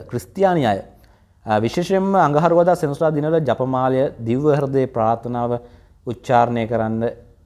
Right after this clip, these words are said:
ඒ දවස්වල පුළුවන් නම් නිරාහාර වෙන්න. විශේෂයෙන්ම මාසෙට එක දවසක් හරි කමන්නේ.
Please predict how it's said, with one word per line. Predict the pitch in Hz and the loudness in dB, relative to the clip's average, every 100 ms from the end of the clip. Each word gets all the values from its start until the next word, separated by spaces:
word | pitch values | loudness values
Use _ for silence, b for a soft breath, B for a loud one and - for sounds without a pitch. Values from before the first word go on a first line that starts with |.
| _ _ | _ _
ඒ | 139 131 | -2 0
දවස්වල | 131 127 120 139 127 | 2 2 0 0 -2
පුළුවන් | 120 131 175 185 | -2 0 2 2
නම් | 156 147 | 0 -2
නිරාහාර | 139 123 120 127 | 0 2 2 2
වෙන්න. | 117 117 | -2 -2
විශේෂයෙන්ම | 131 175 233 190 160 | 0 2 2 2 0
මාසෙට | 123 123 143 147 | 2 4 4 0
එක | |
දවසක් | 151 170 170 - | 0 0 -2 -2
හරි | 143 | -2
කමන්නේ. | 131 120 117 110 | -2 -4 -4 -6